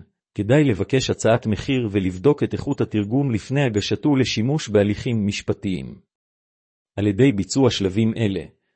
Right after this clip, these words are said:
תוכל למצוא ספק תרגום נוטריוני אמין בישראל ולהבטיח שהמסמכים המשפטיים שלך מתורגמים בצורה מדויקת ומאושרת כהלכה.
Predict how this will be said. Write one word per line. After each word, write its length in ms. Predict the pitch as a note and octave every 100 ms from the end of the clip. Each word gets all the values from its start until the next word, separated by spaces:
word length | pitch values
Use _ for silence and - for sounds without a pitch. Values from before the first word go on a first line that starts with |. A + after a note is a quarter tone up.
| _
תוכל 240 | - F2 C#3
למצוא 380 | B2+ G2+ D3 C#3+
ספק 440 | - - B2+ -
תרגום 420 | - G2+ G#2 C#3+
נוטריוני 640 | B2 G#2 G2+ G2 G2+ C3+ G2+
אמין 280 | A#2 C3+
בישראל 600 | G2+ G2 - G2 G2 B2 A#2
ולהבטיח 560 | G#2+ G#2 G2 - C#3+ -
שהמסמכים 680 | A2+ G2+ G2 A2 G#2 C#3+ C3+
המשפטיים 640 | G2+ - - - A#2 C3
שלך 340 | - F#2+ - C3+
מתורגמים 680 | B2 - G2 G2+ G#2 C#3+ A2
בצורה 380 | G2+ A2 G#2+ B2+
מדויקת 720 | G#2 G2 G#2+ C#3+ - A2+ -
ומאושרת 640 | B2 A2+ G2+ - C3 G#2+ -
כהלכה. 560 | G#2 F#2+ - G2+ B1+